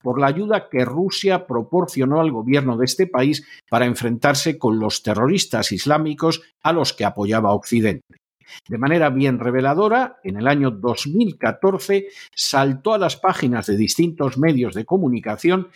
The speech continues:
que Israel atendía a los heridos de isis en sus hospitales. La respuesta de Israel es que isis nunca había atacado su territorio.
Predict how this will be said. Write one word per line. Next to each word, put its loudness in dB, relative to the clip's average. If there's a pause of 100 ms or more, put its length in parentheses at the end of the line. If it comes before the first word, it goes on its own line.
(220)
que 2
Israel 0
atendía 0
a -2
los 0
heridos 2
de 0
isis 0 (200)
en 2
sus 0
hospitales. -2 (480)
La 2
respuesta 0
de 0
Israel 0 (120)
es 0
que -2
isis 0
nunca 0
había 2
atacado 0
su -4
territorio. -2